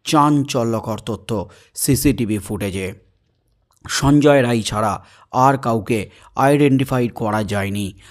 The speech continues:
আদালতে এমনই কিন্তু বিস্ফোরক রিপোর্ট দিল সিবিআই। কিন্তু আটষট্টি বার যাতায়াত, তার মধ্যে সঞ্জয় রায়ের যাতায়াত তিনবার,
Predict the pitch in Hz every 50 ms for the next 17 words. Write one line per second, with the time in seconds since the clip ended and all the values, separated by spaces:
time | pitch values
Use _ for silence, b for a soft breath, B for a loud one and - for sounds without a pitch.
0 | B B - 127 123 127 127 123 120 - - 107 95 b b b b b - 131
1 | 131 131 131 123 120 107 117 104 95 117 95 85 - - 123 - - - - 127
2 | 123 98 101 110 95 113 110 95 85 104 98 101 104 101 B B B B B -
3 | - - - - 123 120 - 113 110 104 104 104 101 B B B B B _ -
4 | - 147 143 139 - 127 117 101 98 - 101 - - _ _ - - - - 139
5 | 143 - - - - - 147 143 - - 135 107 107 117 117 117 120 113 101 92
6 | 113 107 101 117 107 104 104 - - - - 120 120 120 127 127 123 104 110 135
7 | 131 - - - 135 135 147 156 156 147 151 147 143 127 127 123 120 120 101 101
8 | - 123 117 107 - 110 110 110 107 - _ _ - 131 120 113 110 104 101 107
9 | 104 104 107 107